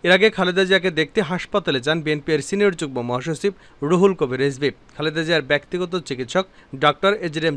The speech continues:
জাহিদ হোসেনের বরাত দিয়ে বিএনপির মিডিয়া সেলের সদস্য শায়রুল কবির খান এ তথ্য জানিয়েছেন। হঠাৎ অসুস্থ হয়ে পড়লে আজ ভোর চারটা পঞ্চাশ মিনিটে তাকে হাসপাতালে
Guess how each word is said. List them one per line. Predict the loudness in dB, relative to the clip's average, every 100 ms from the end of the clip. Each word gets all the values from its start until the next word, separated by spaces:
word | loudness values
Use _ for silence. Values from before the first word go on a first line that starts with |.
| -2
জাহিদ | -2 -2
হোসেনের | -4 -2 -2
বরাত | 0 0 0 -2
দিয়ে | -4
বিএনপির | -2 -4 -2 -4 -4
মিডিয়া | -4 -2 -2
সেলের | -2 -4 -6
সদস্য | -8 -4 -4 -4 -14 -20 -6
শায়রুল | 2 2 2 0
কবির | -2 -2
খান | -2 -4 -4
এ |
তথ্য | -6 -6 -6
জানিয়েছেন। | -6 -6 -4 -6 -6 -18 0
হঠাৎ | 2 2 0 0
অসুস্থ | 0 0 0 2
হয়ে | 2 2
পড়লে | 0 2 2
আজ | 0 -2
ভোর | -2 0
চারটা | 0 2 0 2
পঞ্চাশ | 0 0 -2 -2
মিনিটে | -4 -4 -2
তাকে | -2 -2
হাসপাতালে | -4 -2 0 2 0